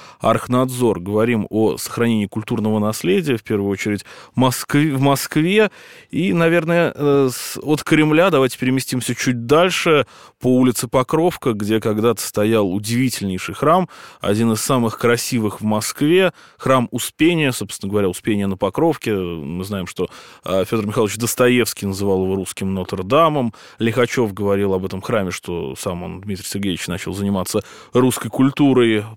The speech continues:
после того, как увидел этот великолепный храм. Наполеон, по легенде, э, кто-то говорит «Наполеон», кто-то один из наполеоновских генералов,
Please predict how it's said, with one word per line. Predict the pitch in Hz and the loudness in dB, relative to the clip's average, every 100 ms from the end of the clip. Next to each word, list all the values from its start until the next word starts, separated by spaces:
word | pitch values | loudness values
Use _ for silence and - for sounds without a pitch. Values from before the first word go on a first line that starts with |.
| - | -10
после | 117 107 | -8 -2
того, | 117 110 | 2 2
как | 107 104 | 0 -4
увидел | 117 117 160 170 165 | -2 0 0 2 4
этот | 156 135 127 | 4 2 -2
великолепный | 139 135 139 139 - 123 | -2 0 2 2 0 -4
храм. | - 135 120 113 _ - - _ - | 0 2 2 0 _ -20 -20 _ -2
Наполеон, | 147 127 143 135 143 156 | -2 4 4 6 6 2
по | - 127 | 2 0
легенде, | 113 110 123 131 110 107 98 - - - | 0 0 2 2 2 -2 -4 -6 -20 -12
э, | 78 98 98 95 95 - | -4 -2 0 0 -2 -6
кто-то | - 110 | -4 -4
говорит | 95 101 92 | -2 -4 -4
«Наполеон», | 101 110 139 151 | -4 2 2 2
кто-то | - 101 - 95 | -2 -6 -2 -2
один | 98 101 95 | -2 -4 -6
из | 101 | -6
наполеоновских | 101 107 92 - 110 | -4 -2 -2 -4 -6
генералов, | 117 120 117 135 165 143 - | -4 0 4 4 4 2 -2